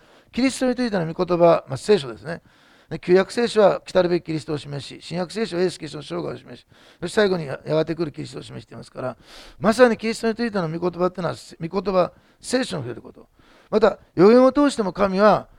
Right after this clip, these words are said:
語ってくださいます。もちろん吟味が必要ですよ。ね。また、いろんなことを通しても神は語られますが、でも基本は聖書。そしてまた、えー、預言ですね。そう、神の言葉。神の言葉に聞くことから信仰が始まるんです。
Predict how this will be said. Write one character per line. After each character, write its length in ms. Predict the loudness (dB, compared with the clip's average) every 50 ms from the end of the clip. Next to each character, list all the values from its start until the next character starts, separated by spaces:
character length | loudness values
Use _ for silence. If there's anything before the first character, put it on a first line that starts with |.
| _ _ _
語 180 | -8 -4 -4 -4
っ 80 | -4
て 120 | -2 -2 -2
く 20 |
だ 60 | -2
さ 80 | -4 -4
い 40 | -8
ま 80 | -14 -16
す。 60 | -8 -6
も 100 | -6 -4
ち 100 | 0 0
ろ 100 | 0 0
ん 20 |
吟 160 | 0 -2 -2 -2
味 80 | -2
が 60 | -4
必 100 | -4 -6
要 60 | -10 -12
で 80 | -12
す 80 | -10 -10
よ。 180 | -10 -10 -10 -12 _ _ _ _ _ _ _ -14
ね。 180 | -12 -12 -12 _ _ _ _ _ -2
ま 80 | 0
た、 60 | 2
い 60 | 2 4
ろ 100 | 4 2
ん 40 |
な 80 | 2 2
こ 100 | 2 2
と 80 | 0 0
を 60 | 2
通 120 | 0 0
し 40 | 0
て 60 | -2
も 80 | -6 -4
神 180 | -4 -4 -4
は 60 | -4 -4
語 80 | -4
ら 100 | -2 -2
れ 80 | -2 -2
ま 140 | -2 -4 -6
す 100 | -4 -4
が、 80 | -4
で 80 | -4 -4
も 80 | -6
基 140 | -8 -10 -6
本 240 | -4 -2 -2 0 0
は 200 | 0 0 0 -2 _ _ _ _ _ _ _ -14
聖 240 | -2 2 4 4
書。 240 | 4 2 -2 -12 -14 _ _ _ _ _ _ _ _
そ 60 | -8
し 80 | -6 -2
て 80 | -2 0
ま 120 | 0 4
た、 280 | 6 6 6 6 4 -4 _ _ _ _ _
え 80 | -4 -2
ー、 20 |
預 140 | 0 0 0
言 140 | 0 -2 -4
で 100 | -6 -12
す 80 | -16 -16
ね。 260 | -18 -18 -18 -20 -20 _ _ _ _ -10
そ 80 | -10
う、 40 | -6
神 220 | -4 -4 -2 -2 -4
の 60 | -8
言 220 | -12 -16 -20 -20
葉。 140 | -20 -20 -20 _ _ _ _ _ _ _ _ _ _
神 220 | 2 4 4 4 4
の 80 | 2
言 100 | 2 2
葉 100 | 2 0
に 60 | -2 -4
聞 160 | -8 -12 -8
く 20 |
こ 140 | -6 -4 -4
と 80 | -2 0
か 100 | 0 2
ら 100 | 2 0
信 180 | -2 -8 -8
仰 80 | -6 -4
が 80 | -4
始 60 | -4 -6
ま 80 | -10
る 60 | -12
ん 40 | -14
で 80 | -18 -20
す。 120 | _ _